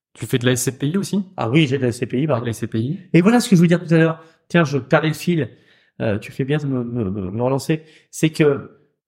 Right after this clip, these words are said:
Speaker 2: j'ai commencé par ma résidence principale, l'immobilier locatif, et là, je suis en train de basculer à ma résidence secondaire. Et pendant l'immobilier locatif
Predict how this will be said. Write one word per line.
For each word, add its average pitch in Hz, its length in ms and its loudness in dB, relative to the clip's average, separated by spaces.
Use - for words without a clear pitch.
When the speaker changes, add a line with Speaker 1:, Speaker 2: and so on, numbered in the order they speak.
Speaker 2:
j'ai 135 240 0
commencé 208 480 2
par 175 160 2
ma 165 80 0
résidence 165 220 0
principale, 147 760 -2
l'immobilier 165 400 2
locatif, 156 600 -4
et 131 80 -4
là, 156 200 4
je 160 60 -4
suis - 80 -14
en - 40 -14
train 127 160 -6
de 123 120 -12
basculer 147 420 -4
à 143 40 0
ma 131 80 0
résidence 123 200 -6
secondaire. 143 420 -4
Et 135 80 -2
pendant 196 260 2
l'immobilier 175 340 2
locatif 160 580 -4